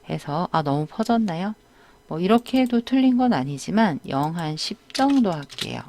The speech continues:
오케이. 이동 툴 눌러주시면, 예, 이런 식의 동영상, 음, 부-, 아이콘이 동영상 쉐이프가 추가가 되었습니다.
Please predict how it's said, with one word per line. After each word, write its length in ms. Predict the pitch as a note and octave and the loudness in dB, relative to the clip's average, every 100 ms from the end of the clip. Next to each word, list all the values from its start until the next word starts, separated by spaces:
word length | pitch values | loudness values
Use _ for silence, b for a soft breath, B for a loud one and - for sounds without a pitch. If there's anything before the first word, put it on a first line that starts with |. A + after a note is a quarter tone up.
| - | -14
오케이. 720 | C3+ - C3 C3 C#3+ G3 A3+ B B B - | -14 -10 -6 -4 0 2 2 B B B -8
이동 560 | D#3 D#3 G3 G#3+ A3 A3 | -6 0 2 2 2 0
툴 240 | - A#2+ - - B B B B D#3 | -4 -10 -10 -20 B B B B -6
눌러주시면, 1200 | E3 F#3 F#3+ D3+ C3 C3+ B2+ B2+ C3+ F#3 B3 A3 | -2 0 0 -2 -8 -8 -6 -4 -4 0 0 0
예, 160 | C3 A#2+ | -4 -4
이런 320 | E3+ F#3 F#3 | -2 0 0
식의 340 | - - A#2+ A#2 B B - | -2 -6 -10 -14 B B -8
동영상, 640 | D#3+ E3 D#3+ C#3+ B2 A#2+ - - | -4 -2 -2 -4 -6 -12 -14 -10
음, 120 | C3 A#2+ | -8 -8
부-, 160 | - - - | -12 -16 -4
아이콘이 800 | C3 C3+ - C#3+ C#3 A3 C4+ - b b b b b - | -2 -2 -4 -6 2 4 4 0 b b b b b -6
동영상 840 | C#3+ C#3 C3 B2+ C3 G#3+ B3 C4+ | -4 -2 -2 -4 -2 2 4 4
쉐이프가 840 | - B3 A#3+ - F#3 A3 B3+ C4 B3 | 4 2 2 -2 0 4 4 2 -2
추가가 500 | - A3+ G#3+ F#3 E3 | -2 0 0 -2 -6
되었습니다. 840 | C#3+ C#3 - - - - - | -6 -6 -8 -12 -12 -12 -12